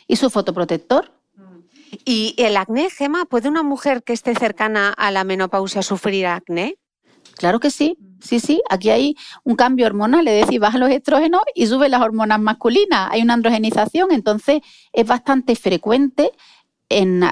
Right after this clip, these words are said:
Speaker 1: le llam-, se, le llaman el acné de la menopausia, sería acné mujer adulta, que no va a ser una piel con seborrea como pasa con los adolescentes, que también es una alteración,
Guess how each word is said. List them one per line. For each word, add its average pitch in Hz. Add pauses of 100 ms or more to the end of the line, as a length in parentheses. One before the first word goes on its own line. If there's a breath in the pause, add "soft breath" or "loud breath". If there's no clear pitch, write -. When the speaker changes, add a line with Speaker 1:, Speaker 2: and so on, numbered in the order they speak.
Speaker 1:
le 190
llam-, 185
se, 196
le 175
llaman 240
el 175
acné 190
de 240
la 247
menopausia, 214
sería 185
acné 208
mujer 202
adulta, 269 (460 soft breath)
que 196
no 196
va 254
a 269
ser 277
una 262
piel 277
con 202
seborrea 208
como 185
pasa 196
con 226
los 233
adolescentes, 220
que -
también 165
es 202
una 208
alteración, 214